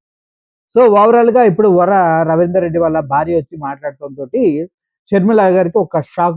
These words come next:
తగలటం అయింది. అంతేకాదు టోటల్గా ఎవరైతే, ఆ, అనుచితమైన వ్యాఖ్యలు చేస్తున్నారో వాళ్ళందరూ కూడా ఒక చెప్పు దెబ్బలా ఉండాలబ్బా ఏం చేసినా కూడా, లేకపోతే ఎవడిష్టం వచ్చినట్టు వాడు రూల్స్, రాజ్యాంగాలు మార్చుకుంటూ వెళ్ళిపోతూ ఉన్నారు.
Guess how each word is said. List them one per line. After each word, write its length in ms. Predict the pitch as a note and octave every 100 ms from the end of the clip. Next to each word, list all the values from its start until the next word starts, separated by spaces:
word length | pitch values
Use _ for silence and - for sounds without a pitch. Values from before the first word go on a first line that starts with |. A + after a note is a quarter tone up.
| E3+
తగలటం 300 | D#3 C#3 D3
అయింది. 380 | C#3 C#3+ B3 - _ -
అంతేకాదు 460 | E3 G#3 A3 F#3+
టోటల్గా 460 | A#3 F#3+ G3 G#3+ G#3+
ఎవరైతే, 760 | F3+ F#3 G3+ G3 A3 E3+ F#3 A3+ _ _ _ - E3
ఆ, 300 | E3+ F3 D#3 D#3+ F#2 - -
అనుచితమైన 520 | E3 G3 G#3+ A3 G#3+
వ్యాఖ్యలు 420 | G#3 F3 F#3 G3 F#3
చేస్తున్నారో 520 | F3+ F3+ F#3+ F3 F#3
వాళ్ళందరూ 400 | D#3+ D#3+ F3 G3+
కూడా 560 | G#3 F3+ F3 C3 E3 G3+ _ -
ఒక 140 | E3 E3+
చెప్పు 180 | F3+ A3
దెబ్బలా 300 | A#3 G#3+ A3+
ఉండాలబ్బా 440 | F#3 F#3 F#3 D#3+
ఏం 280 | D3 C#3 D3
చేసినా 300 | D3+ C#3+ D3+
కూడా, 220 | B2 A#2+
లేకపోతే 580 | A#2 D3+ E3+ F3 G3+ F#3 _ _ D3
ఎవడిష్టం 360 | D#3+ F3 E3+
వచ్చినట్టు 340 | G#3 F3+ G3 E3+
వాడు 280 | F3 E3+ D#3+
రూల్స్, 440 | D#3+ F3+ E3+ E3
రాజ్యాంగాలు 500 | D#3+ D#3+ F3 E3+ D#3+
మార్చుకుంటూ 440 | C#3+ D3+ - E3
వెళ్ళిపోతూ 400 | D3 C3+ D#3 E3+
ఉన్నారు. 240 | D3 A2+